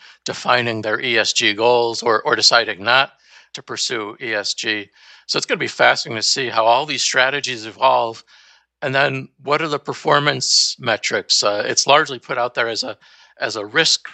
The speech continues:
assessment tool. So how do they do on risk? How do they do on performance? How do they alter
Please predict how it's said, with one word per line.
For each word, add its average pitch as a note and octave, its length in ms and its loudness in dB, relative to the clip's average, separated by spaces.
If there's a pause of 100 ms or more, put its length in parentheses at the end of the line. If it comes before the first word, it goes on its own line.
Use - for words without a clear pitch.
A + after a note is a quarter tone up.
(100)
assessment A#2+ 640 0
tool. A2+ 260 -4
So A2 340 0 (240)
how C#3+ 180 2
do C3+ 100 -4
they C3 100 2
do D3 220 0
on G#2+ 220 2
risk? F#2+ 360 -2
How B2 140 -4
do A#2 80 -4
they A#2+ 100 0
do A2 440 -4 (300)
on G#2+ 200 2
performance? A2+ 720 -2 (300)
How D3+ 240 4
do D3 100 -2
they B2 180 0
alter B2 640 0